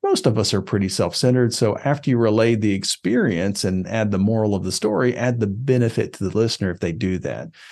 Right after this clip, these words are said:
So for the I R S example, a benefit might be, "So if, if you do this, you'll, you'll be less likely to get a call from an angry customer wondering where his instructor <laughs> is," right? So,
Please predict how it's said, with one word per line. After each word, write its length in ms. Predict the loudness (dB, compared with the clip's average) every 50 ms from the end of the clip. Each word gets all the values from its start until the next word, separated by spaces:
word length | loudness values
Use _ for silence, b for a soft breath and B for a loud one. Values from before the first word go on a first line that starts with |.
| B B
So 140 | B -2 -2
for 140 | 0 0 0
the 120 | 0 2
I 120 | 2 2 2
R 120 | 2 0
S 160 | 0 0 -2
example, 600 | -2 -2 -2 -2 -4 -4 -4 -4 -2 -2 -2 -2
a 60 | -2 -2
benefit 400 | -2 -2 -2 -2 -2 -2 -2 -2
might 260 | -2 -4 -4 -4 -4
be, 220 | -4 -2 -2 -2
"So 280 | -2 -2 -2 -4 -4 -4
if, 260 | -4 -6 -6 -6 -10 _ _ -6
if 420 | -6 -6 -4 -4 -2 -2 -2 0
you 80 | -2 -2
do 280 | 0 2 2 2 2
this, 480 | 2 0 -2 -2 -2 -4 -4 -4 -6 -6 B B B B B B B -2
you'll, 300 | 0 2 2 2 0 0
you'll 440 | 0 2 2 2 2 0 -2 -4 -8 -10 -12 _
be 160 | -2 -2 0 0
less 560 | 2 2 2 4 4 4 2 2 0 -2 -2
likely 400 | 0 0 0 0 0 -2 -2 -4
to 100 | -4 -2
get 160 | -2 -2 -2
a 60 | -4
call 300 | -4 -6 -4 -2 -2 -2
from 200 | -2 -2 -4 -2
an 100 | -2 -4
angry 280 | -4 -4 -4 -6 -6 -6
customer 420 | -4 -2 -2 -2 -2 -2 -4 -4
wondering 600 | -4 -4 -4 -4 -4 -4 -4 -6 -6 -8 -8 -6
where 220 | -6 -6 -6 -6 -6
his 280 | -6 -6 -8 -6 -6
instructor 560 | -6 -8 -8 -4 -2 -2 -2 -2 -4 -6 -4
<laughs> 100 | -4 -2
is," 260 | -4 -4 -4 -2 -2 0
right? 340 | 0 0 0 0 -2 -4
So, 380 | -2 0 2 2 4 2 2 0